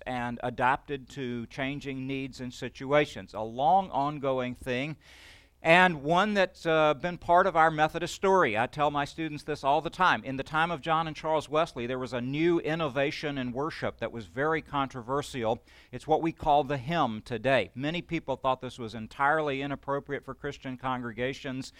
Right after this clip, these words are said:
uh, not something ordinary Christians ought to be engaging in regularly,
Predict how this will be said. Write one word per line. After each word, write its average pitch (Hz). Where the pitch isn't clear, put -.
uh, 117
not 143
something 139
ordinary 131
Christians 127
ought 127
to 123
be 120
engaging 139
in 135
regularly, 131